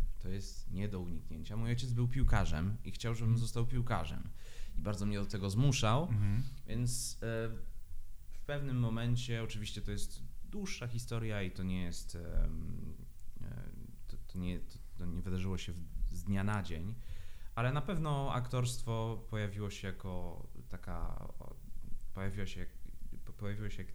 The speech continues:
Speaker 1: taka odpowiedź na, e, niechęć zostania piłkarzem. W sensie,
Speaker 2: Mhm,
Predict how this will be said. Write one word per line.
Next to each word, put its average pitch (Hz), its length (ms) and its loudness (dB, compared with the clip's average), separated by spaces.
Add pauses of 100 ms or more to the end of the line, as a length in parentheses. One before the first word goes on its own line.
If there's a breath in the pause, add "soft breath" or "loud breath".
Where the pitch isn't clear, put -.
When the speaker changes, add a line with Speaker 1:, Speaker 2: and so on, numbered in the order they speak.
(160)
Speaker 1:
taka 92 220 -2
odpowiedź 107 560 -2
na, 92 420 0 (640 loud breath)
e, 90 40 0 (1700)
niechęć 101 640 0
zostania 87 380 -2
piłkarzem. 82 680 -4 (380)
W - 60 -4
sensie, 104 260 2 (100)
Speaker 2:
Mhm, 95 220 2